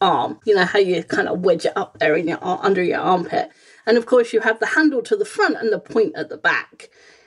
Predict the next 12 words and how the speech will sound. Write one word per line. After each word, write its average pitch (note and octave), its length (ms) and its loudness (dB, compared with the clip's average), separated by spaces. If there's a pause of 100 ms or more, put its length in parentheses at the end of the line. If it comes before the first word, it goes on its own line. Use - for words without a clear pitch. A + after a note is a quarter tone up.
(280)
And G#3+ 140 0
so A#3+ 140 6
he G#4 240 4
two F4+ 180 0
steps D4+ 300 -4
into C#4 200 0
the G4 140 2
elevator G3+ 500 -2
and - 220 -6
turns B3 340 2
around, A#3 640 2 (380)
and A#3+ 260 2